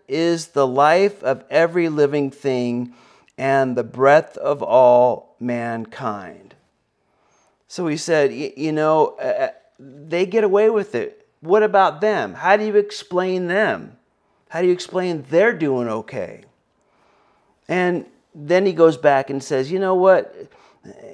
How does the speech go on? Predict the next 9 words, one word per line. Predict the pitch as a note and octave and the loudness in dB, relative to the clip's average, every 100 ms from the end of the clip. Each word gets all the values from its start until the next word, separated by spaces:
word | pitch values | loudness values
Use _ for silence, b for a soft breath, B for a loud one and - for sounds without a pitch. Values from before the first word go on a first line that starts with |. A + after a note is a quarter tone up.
| - - D#3+ D3+ - - - _ _ - | -20 -20 -20 -20 -20 -20 -20 _ _ -4
I | C#3 G#3+ | 2 4
know | G3+ F#3+ F#3 C#3+ C3+ | 4 4 6 8 8
that | C3+ - - | 4 0 0
every | E3 F#3 F3 F#3+ | 2 2 2 0
living | E3 E3+ D#3 D#3+ D3+ | 2 0 0 -2 -4
thing, | - - D#3 B2 A2+ A2 A2 b b b b _ | -8 -6 -4 -2 -4 -6 -10 b b b b _
uh, | A#2+ A#2 A2+ A2+ - | -10 -8 -8 -12 -12
you | B2+ C3+ | -8 -4
know, | A#2 A#2+ B2 - | 0 2 0 -2